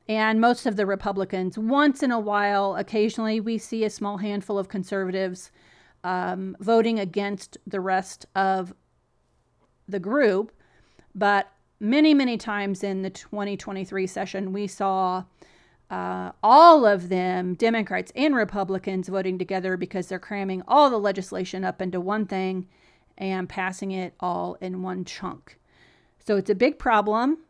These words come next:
I would highly suggest that you start having the conversations with your friends and your family.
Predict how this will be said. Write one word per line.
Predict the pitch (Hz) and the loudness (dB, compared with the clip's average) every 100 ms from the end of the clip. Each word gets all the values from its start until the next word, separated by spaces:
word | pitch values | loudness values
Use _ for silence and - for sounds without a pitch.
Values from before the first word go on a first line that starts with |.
| - | -4
I | 208 | 0
would | 214 | 0
highly | 202 214 233 | 0 0 0
suggest | 233 220 185 202 247 - | -4 -8 -4 -4 -4 -6
that | - 196 185 190 190 - 196 | -2 -2 0 -2 -6 -12 -8
you | 220 226 220 208 208 214 - _ _ _ | -4 -2 0 0 -2 -4 -14 _ _ _
start | - 233 214 208 202 | -10 -2 0 0 -2
having | 220 214 247 | -2 0 0
the | 233 | -2
conversations | 226 214 202 190 196 190 - 226 226 | -4 -6 -6 -6 -6 -6 -4 -6 -4
with | 196 196 | -6 -4
your | 190 | -6
friends | 202 208 214 | -6 -6 -6
and | 202 | -6
your | 190 | -8
family. | - 202 220 269 330 | -6 -6 -4 -4 -6